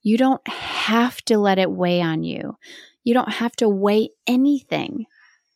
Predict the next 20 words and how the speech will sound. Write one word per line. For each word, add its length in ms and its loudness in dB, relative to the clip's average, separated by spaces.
You 240 2
have 240 -2
decided 580 -2
already. 520 -8
Okay, 200 -2
so 180 0
now 240 0
that 100 0
we've 200 -2
decided, 640 -2
what 140 -2
we're 140 0
going 340 -2
to 180 -8
do 160 0
next 540 -4
is 160 -6
we're 120 0
going 260 0
to 140 -4